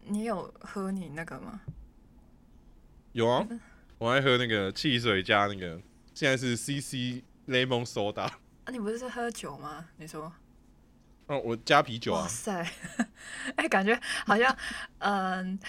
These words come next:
Speaker 1: 有点不太健康，但是加了C C lemon 好像又有点健康。
Speaker 2: 你知道，就是这种叫做，这个叫做连带绑定的一个行销的心理效应。
Speaker 1: 哦。
Speaker 2: 假装健康的东西就有机会卖的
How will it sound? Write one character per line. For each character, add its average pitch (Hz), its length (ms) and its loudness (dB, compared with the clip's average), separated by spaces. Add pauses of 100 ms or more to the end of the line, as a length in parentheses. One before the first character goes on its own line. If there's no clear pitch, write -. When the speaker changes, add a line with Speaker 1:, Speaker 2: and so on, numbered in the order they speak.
(140)
Speaker 1:
有 220 140 4
点 240 220 2
不 170 160 -4
太 226 180 2
健 190 320 -4
康， 180 240 -6
但 202 140 -2
是 247 200 -2
加 208 340 4
了 190 40 2
C 202 220 -2
C 196 180 0
lemon 180 320 -2
好 165 160 -6
像 180 200 -4
又 175 200 -4
有 156 160 -6
点 160 220 -10
健 - 220 -14 (100)
康。 - 240 -8 (1400)
Speaker 2:
你 104 80 -8
知 131 60 4
道， 131 120 6
就 151 140 0
是 165 120 -2
这 143 140 -6
种 92 220 -2 (260)
叫 139 140 4
做， 127 120 8
这 160 120 -2
个 135 80 6
叫 127 120 10
做 123 140 8
连 101 240 6
带 120 180 8
绑 85 300 -2
定 110 180 0
的 90 220 -2
一 92 40 -4
个 87 220 -2
行 104 300 -2
销 110 240 4
的 95 160 2
心 110 220 -2
理 90 120 -4
效 85 280 -2
应。 80 80 -8 (260)
Speaker 1:
哦。 196 480 -8
Speaker 2:
假 104 160 8
装 139 180 2
健 123 200 4
康 117 160 2
的 107 40 4
东 107 200 2
西 110 160 0
就 113 160 4
有 92 80 4
机 85 120 -4
会 98 80 2
卖 95 220 -2
的 76 100 -8